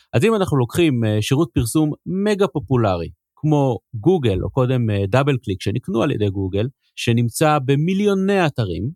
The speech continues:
בעצם גם רק גישה למידע של אותה רשת פרסום, יכול לתת פריסה מאוד מאוד מאוד רחבה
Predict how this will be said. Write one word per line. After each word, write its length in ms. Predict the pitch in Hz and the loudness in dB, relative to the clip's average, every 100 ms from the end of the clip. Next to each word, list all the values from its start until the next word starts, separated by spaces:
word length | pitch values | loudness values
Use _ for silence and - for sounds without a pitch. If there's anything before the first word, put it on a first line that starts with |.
| _ _ _ _ | _ _ _ _
בעצם 400 | 127 202 226 233 220 - _ _ 147 | 0 0 0 0 -2 -10 _ _ -4
גם 240 | 135 240 277 294 _ _ _ | 0 0 0 -4 _ _ _
רק 560 | 131 120 151 285 302 - - - _ _ _ 113 | -2 0 2 0 0 -12 -18 -20 _ _ _ -6
גישה 440 | 120 127 - 160 90 90 _ _ _ _ _ - | -4 -2 2 2 0 -6 _ _ _ _ _ -2
למידע 760 | 127 151 127 117 107 107 151 104 | 2 2 2 0 0 0 0 0
של 300 | - 113 110 - | -2 -2 -2 -4
אותה 240 | 110 151 | 0 0
רשת 280 | 151 156 175 | 0 -2 -4
פרסום, 380 | 190 180 277 294 | -4 -2 -2 -2
יכול 300 | 135 - 202 | -4 0 0
לתת 260 | 175 202 208 - _ _ _ - | 2 -2 -4 -8 _ _ _ -2
פריסה 360 | 135 131 190 170 | -2 0 0 0
מאוד 380 | 156 - 208 226 | 0 2 2 2
מאוד 240 | 185 175 | 0 0
מאוד 240 | 160 156 | 0 0
רחבה 460 | 151 120 107 147 | -2 -2 -2 0